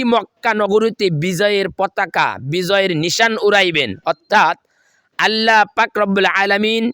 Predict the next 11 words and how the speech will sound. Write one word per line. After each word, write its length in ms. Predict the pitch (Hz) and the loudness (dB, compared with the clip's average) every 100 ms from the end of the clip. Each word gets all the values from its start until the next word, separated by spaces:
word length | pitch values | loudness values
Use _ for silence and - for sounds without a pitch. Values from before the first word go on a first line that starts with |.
| - | -6
তার 160 | - 185 | -2 -2
হাবিবকে 640 | 131 151 208 254 _ 220 208 | 0 -2 -2 -4 _ -2 0
যে 160 | 175 131 | 0 -2
একদিন 500 | - 180 156 165 226 151 - | -4 -4 -4 -4 -4 -4 -4
এই 160 | 196 175 | -2 -2
মক্কার 600 | 160 190 - - 226 - - _ _ _ _ - | -4 -6 -8 -2 0 0 -4 _ _ _ _ -6
হকের 520 | 104 202 - 233 180 131 - 135 | -2 -2 0 0 0 -4 -8 -6
মসনদে 600 | 165 196 - 190 254 254 | -4 -4 -2 -2 -2 0
বসাইবেন, 640 | 208 190 151 220 220 185 131 104 _ _ _ _ _ _ _ _ _ _ _ _ _ | 0 0 2 2 4 0 0 -6 _ _ _ _ _ _ _ _ _ _ _ _ _
এর 220 | 185 214 196 | 2 2 2
একটি 420 | 208 202 _ 208 | -4 -6 _ -4